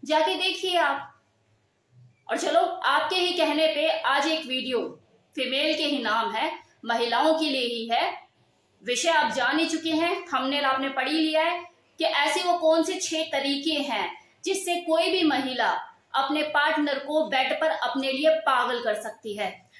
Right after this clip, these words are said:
वो उसे बिस्तर छोड़कर ना जाए, इसके लिए मजबूर कर सकती है। तो वीडियो की शुरुआत करें।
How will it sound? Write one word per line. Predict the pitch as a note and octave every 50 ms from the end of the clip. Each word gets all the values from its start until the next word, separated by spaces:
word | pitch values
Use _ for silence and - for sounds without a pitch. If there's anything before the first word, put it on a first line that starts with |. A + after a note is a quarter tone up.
| - _ A#3+
वो | D4 D#4+
उसे | F4 F4 E4+ E4+ - - E4+ E4+ F4+ F4+ F4 F4 - A3
बिस्तर | B3+ D4+ D4+ D#4 - - F4+ F4 F4 F4+ -
छोड़कर | - - - C#4 C#4+ D#4 D#4 D#4 E4 E4 D#4
ना | C4+ B3 A#3 A#3+ C#4 D4+ C#4
जाए, | - C#4 C4 C4+ D#4 D#4+ D#4 - - -
इसके | F4 G4+ G4+ - - - F4+ F4 D#4+
लिए | D4+ C#4+ D#4 F4
मजबूर | F4+ D4+ C4+ C4 A3+ - F#3 A3 C4 C#4+ D4 C#4+
कर | C#4 A#3+ A#3
सकती | A#3 C#4+ C#4 C#4 - E4 D#4+ D#4
है। | D4+ C4 - - - - _ _ _ _ _ _ _ _ _ _ _ _ _ _ -
तो | G3
वीडियो | G3 A3 A#3 C4 C#4 C#4+
की | D#4
शुरुआत | C#4+ - C#4+ A#3+ A#3 A#3+ C4 D4+ - -
करें। | D#4+ E4+ F#4+ G#4 G4+ - -